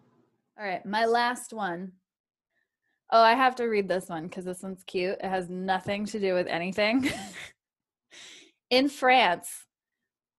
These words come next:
there are fairy folk called fayettes, like Rockettes, but fayettes. They're supposedly descended from Greek nymphs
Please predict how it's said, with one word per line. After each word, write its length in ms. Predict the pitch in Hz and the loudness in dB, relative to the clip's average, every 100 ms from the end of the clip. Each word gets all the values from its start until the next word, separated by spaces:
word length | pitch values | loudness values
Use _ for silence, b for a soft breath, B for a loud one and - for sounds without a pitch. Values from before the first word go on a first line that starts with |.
| _ - | _ 2
there 180 | 208 220 | 6 8
are 140 | 233 | 6
fairy 360 | 233 247 240 233 | 2 2 2 2
folk 300 | 214 180 - | 0 -2 -2
called 260 | 196 175 | -6 -6
fayettes, 760 | - 202 180 185 233 - - - _ _ _ | -4 -2 2 4 2 0 -16 -18 _ _ _
like 180 | 220 214 | -4 -2
Rockettes, 520 | 220 220 220 175 - - | 0 0 0 -4 -4 -12
but 200 | - - | -10 -2
fayettes. 500 | 202 208 254 - - _ _ _ _ _ _ _ _ _ | 2 2 2 -4 -20 _ _ _ _ _ _ _ _ _
They're 180 | 220 247 | 4 4
supposedly 720 | 254 247 262 269 277 254 226 208 | 4 -4 0 2 2 2 2 2
descended 480 | 214 214 202 196 | -2 -2 -2 -2
from 180 | 202 185 | -4 -8
Greek 340 | 185 202 233 285 - _ | -2 -2 -2 -10 -14 _
nymphs 680 | 208 202 202 294 - - | -2 2 2 0 -6 -12